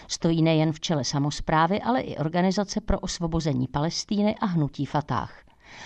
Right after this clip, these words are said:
Právě na jeho schůzi teď vůbec poprvé projevil ochotu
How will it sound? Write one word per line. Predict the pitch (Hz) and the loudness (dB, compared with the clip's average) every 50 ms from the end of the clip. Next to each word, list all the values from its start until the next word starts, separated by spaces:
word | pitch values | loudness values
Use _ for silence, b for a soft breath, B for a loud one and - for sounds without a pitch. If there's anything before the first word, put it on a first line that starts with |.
| B B | B B
Právě | - 165 185 214 240 285 285 | 4 6 6 6 6 6 4
na | 277 | 6
jeho | 277 277 247 185 156 | 6 4 4 4 2
schůzi | 147 - - - 160 151 151 180 208 | 0 -2 -4 -4 -4 -2 0 0 0
teď | 208 - 151 143 151 | 2 0 -2 -2 0
vůbec | 170 226 220 277 262 - - | 0 2 2 2 0 0 -2
poprvé | - 170 147 - - 185 185 202 214 | -2 -2 0 2 2 2 4 2 2
projevil | 220 - - 180 185 202 208 185 175 139 131 - | 2 2 2 4 4 2 2 2 2 0 0 -2
ochotu | - - - - 156 - - 196 220 | -4 -4 -2 -4 -4 -2 0 -2 -2